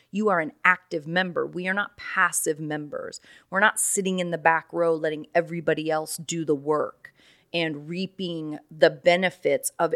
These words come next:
everybody else doing the work. We are an active member. Be a part of. Help other people, post, let people know what you're up to, support other people.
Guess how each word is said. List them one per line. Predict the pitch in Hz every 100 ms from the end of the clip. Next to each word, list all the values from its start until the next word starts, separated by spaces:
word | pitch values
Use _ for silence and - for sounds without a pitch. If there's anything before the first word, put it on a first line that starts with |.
| -
everybody | 175 165 165 156 156
else | 151 -
doing | - 156 147 147
the |
work. | 139 139 123 - 151
We | 175 160
are | 151
an | 160 - -
active | 185 185 - 156 139
member. | 151 147 143 - -
Be | 160 180
a |
part | 165 - - 165 - _
of. | 165 143 - - _ _ _ _ _ -
Help | 196 190 - -
other | 175 170 160
people, | - 190 185 - 135 -
post, | - - 196 196 127 - - - -
let | 190 -
people | 196 -
know | 180 180
what | 170 -
you're | 160 185 -
up | 151 -
to, | - 143
support | 143 - - _ - 151 -
other | 151 147 143
people. | - 135 - 117 113